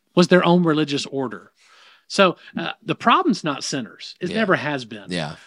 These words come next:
Speaker 1: Sinners are a cakewalk for Jesus. The problem is the church, well, or the religious establishment concerning what they think about sinners.
Speaker 2: Right.
Speaker 1: And then we masquerade it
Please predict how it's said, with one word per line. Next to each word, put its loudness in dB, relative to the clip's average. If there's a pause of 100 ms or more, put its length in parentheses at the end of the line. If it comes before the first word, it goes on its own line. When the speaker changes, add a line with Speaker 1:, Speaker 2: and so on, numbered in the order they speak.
(140)
Speaker 1:
Sinners 2
are 0
a -2
cakewalk -2
for -10
Jesus. -12 (320)
The -10
problem 0
is -4
the -8
church, -2 (180)
well, -10 (140)
or -6
the 0
religious 0
establishment -2 (160)
concerning -6
what -10
they -12
think -8
about -12
sinners. -14
Speaker 2:
Right. -8 (160)
Speaker 1:
And 2
then 6
we 6
masquerade 2
it -2